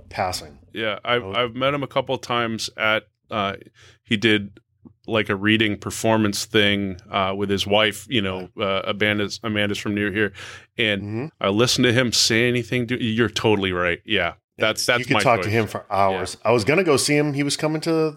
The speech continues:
Speaker 1: the Pops this year.
Speaker 2: Did
Speaker 1: Him and Amanda
Speaker 2: Kevin
Speaker 1: were doing something in June.
Speaker 2: Did Kevin ever do a original Fat Man and Batman with him?
Speaker 1: He
Speaker 2: He
Speaker 1: actually did an
Speaker 2: He did the,
Speaker 1: early
Speaker 2: the,
Speaker 1: show from
Speaker 2: the Smodcast.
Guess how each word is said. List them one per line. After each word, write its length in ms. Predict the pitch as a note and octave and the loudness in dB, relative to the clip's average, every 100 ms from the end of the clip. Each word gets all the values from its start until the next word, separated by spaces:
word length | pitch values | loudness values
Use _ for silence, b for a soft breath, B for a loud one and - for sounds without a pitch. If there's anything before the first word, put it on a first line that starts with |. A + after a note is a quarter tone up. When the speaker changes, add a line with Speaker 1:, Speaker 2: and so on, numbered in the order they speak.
| - | -8
Speaker 1:
the 200 | C#3 D3 | -8 -4
Pops 380 | - G3+ - | 2 2 2
this 180 | A#2 - | -4 -2
year. 240 | F2+ E2 - _ B B B - | -4 -8 -14 _ B B B 0
Speaker 2:
Did 180 | D#3 | 2
Speaker 1:
Him 120 | C3+ C3+ | 4 2
and 80 | |
Amanda 160 | C3+ C3+ D#3 | 4 4 2
Speaker 2:
Kevin 100 | D3 | 4
Speaker 1:
were 80 | C3 | 4
doing 240 | C3+ D#3+ | 4 4
something 320 | D3 C3+ C3 | 2 0 0
in 100 | B2+ | 0
June. 300 | A2 D3+ B2+ D2+ _ - _ | 0 -2 -4 -12 _ -20 _
Speaker 2:
Did 180 | - A#2+ _ - | -4 -4 _ -6
Kevin 360 | D#3+ F3+ A#3+ | -2 0 0
ever 260 | - F3 G3+ | 0 0 0
do 240 | F#3 F#3 | 2 4
a 140 | F3 F3 | 4 2
original 480 | C3 A#2+ C#3 - F3 | 0 2 2 2 0
Fat 260 | E3 E3+ F3 | 2 0 2
Man 160 | E3+ | 2
and 100 | E3+ | 2
Batman 340 | E3 E3+ F3 F3 | 4 2 2 0
with 160 | F3+ | -2
him? 200 | G3+ G3 - _ _ _ _ - | -2 -8 -12 _ _ _ _ -12
Speaker 1:
He 260 | A2 - F3+ G3+ | -6 0 2 4
Speaker 2:
He 60 | |
Speaker 1:
actually 540 | D#3+ D3+ D#3+ F3 D#3+ C#3+ | 4 2 2 2 2 0
did 560 | G#2+ B2+ C3+ C#3+ C#3+ A2+ B B B - | 0 4 6 4 0 -10 B B B -14
an 120 | A#2+ | -2
Speaker 2:
He 60 | D3 | 0
did 160 | C3+ E3 | 2 4
the, 40 | C3 | 4
Speaker 1:
early 280 | C#3 C#3+ C3+ C3 | 4 6 6 4
Speaker 2:
the, 60 | B2+ | 2
Speaker 1:
show 400 | - - C3+ C3+ | 0 4 4 4
from 180 | - | 0
Speaker 2:
the 60 | B2 | 2
Smodcast. 440 | B2 - A#2 E3+ | 4 6 6 4